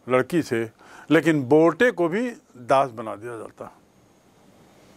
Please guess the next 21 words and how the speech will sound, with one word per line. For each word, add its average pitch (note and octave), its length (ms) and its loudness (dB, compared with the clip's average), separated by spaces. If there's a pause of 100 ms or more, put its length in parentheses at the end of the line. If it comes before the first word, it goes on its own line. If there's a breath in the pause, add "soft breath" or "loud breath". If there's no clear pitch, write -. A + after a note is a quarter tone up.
(880 loud breath)
ये C#4+ 80 8
जो C#4+ 100 6
घटनाक्रम G3+ 760 2
है, F#3+ 300 2
ये F#3+ 220 4
समझ F#3 280 -4
लीजिए F#3+ 440 2 (360 soft breath)
ग्यारह D#3 520 2
सौ F#3+ 280 2
अस्सी G#3+ 640 -4
से F#3+ 260 2
लेकर F3 500 2
ग्यारह C#3+ 440 2
सौ D#3 360 -8 (280 soft breath)
सत्तर G3+ 460 0
से F#3 160 -4
लेकर E3+ 320 -4
ग्यारह C#3 320 -2
सौ E3 160 -8
अस्सी D3 340 -4
तक - 180 -6